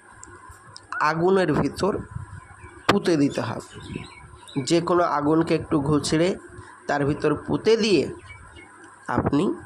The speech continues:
চলে আসবেন। দুই মিনিট অপেক্ষা করবেন, গ্যারেন্টি বলছে দুই মিনিট আপনি অপেক্ষা করুন। যদি আপনার প্রেমিক আপনাকে ফোন না করে, আপনার ফিরে যাওয়া প্রেমিক, আপনার হারিয়ে যাওয়া প্রেমিক,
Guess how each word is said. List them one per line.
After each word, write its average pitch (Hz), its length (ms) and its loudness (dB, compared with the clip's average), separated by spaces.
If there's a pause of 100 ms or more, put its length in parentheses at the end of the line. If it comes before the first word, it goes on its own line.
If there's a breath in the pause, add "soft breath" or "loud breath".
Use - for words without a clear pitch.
(320)
চলে 123 260 0
আসবেন। - 400 -6 (600 loud breath)
দুই 262 460 4
মিনিট 285 380 6
অপেক্ষা 220 400 0
করবেন, 214 400 2
গ্যারেন্টি 214 800 2
বলছে 185 360 4
দুই 202 420 4
মিনিট 233 640 4 (280)
আপনি - 240 0
অপেক্ষা 196 440 0
করুন। 208 340 4 (380 loud breath)
যদি 208 320 4
আপনার 196 300 2
প্রেমিক 180 460 2
আপনাকে 156 340 0
ফোন 156 420 4
না 156 180 2
করে, 185 300 0 (400 loud breath)
আপনার 160 320 2
ফিরে 208 340 2
যাওয়া 170 260 4
প্রেমিক, 170 460 2 (320 loud breath)
আপনার 151 300 0
হারিয়ে 175 400 2
যাওয়া 160 160 4
প্রেমিক, 156 360 2